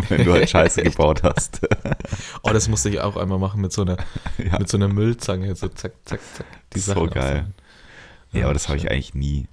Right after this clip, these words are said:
Speaker 1: Also ich hab, ich hab in der Schule eigentlich relativ wenig so Anschiss gekriegt.
Speaker 2: Nee, ich auch.
Speaker 1: Dafür,
Speaker 2: Ich hatte es
Speaker 1: dass
Speaker 2: mal
Speaker 1: ich
Speaker 2: in
Speaker 1: schon
Speaker 2: meiner
Speaker 1: relativ viel
Speaker 2: Ja.
Speaker 1: Scheiß gebaut hab,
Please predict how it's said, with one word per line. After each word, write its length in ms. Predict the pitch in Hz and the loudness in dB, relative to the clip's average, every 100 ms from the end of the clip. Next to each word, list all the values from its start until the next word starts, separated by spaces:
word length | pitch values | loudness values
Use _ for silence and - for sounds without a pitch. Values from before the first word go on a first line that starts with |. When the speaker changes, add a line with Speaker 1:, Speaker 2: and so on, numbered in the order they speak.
| - - | -8 2
Speaker 1:
Also 160 | 90 | 4
ich 80 | 113 | 4
hab, 180 | 127 - | 2 -2
ich 160 | - - | -8 -6
hab 120 | - | -6
in 80 | 139 | -6
der 60 | |
Schule 220 | 117 127 123 | -4 -4 -4
eigentlich 200 | - - | -6 -4
relativ 400 | 127 - 98 - | -6 -6 -6 -4
wenig 440 | 107 98 90 - | -2 -2 -4 -10
so 240 | - 85 - | -4 -4 -4
Anschiss 560 | 107 123 - 69 - | -6 -6 -6 -8 -10
gekriegt. 560 | - - 78 - _ - _ _ _ - | -18 -12 -12 -12 _ -20 _ _ _ -12
Speaker 2:
Nee, 120 | 95 | -10
ich 140 | 95 - | -8 -2
auch. 40 | |
Speaker 1:
Dafür, 140 | - - | 0 2
Speaker 2:
Ich 60 | - | 2
hatte 80 | 135 | 4
es 40 | |
Speaker 1:
dass 80 | - | 2
Speaker 2:
mal 60 | 107 | 2
Speaker 1:
ich 60 | 98 | 2
Speaker 2:
in 40 | |
Speaker 1:
schon 160 | 95 92 90 | 2 2 2
Speaker 2:
meiner 160 | 76 | 0
Speaker 1:
relativ 440 | 80 85 82 85 78 | 0 0 0 -4 -8
viel 360 | - 82 80 80 | -6 0 2 2
Speaker 2:
Ja. 40 | |
Speaker 1:
Scheiß 360 | 78 - 90 - | -2 -4 -6 -6
gebaut 400 | - - - | -10 -8 -10
hab, 100 | - | -10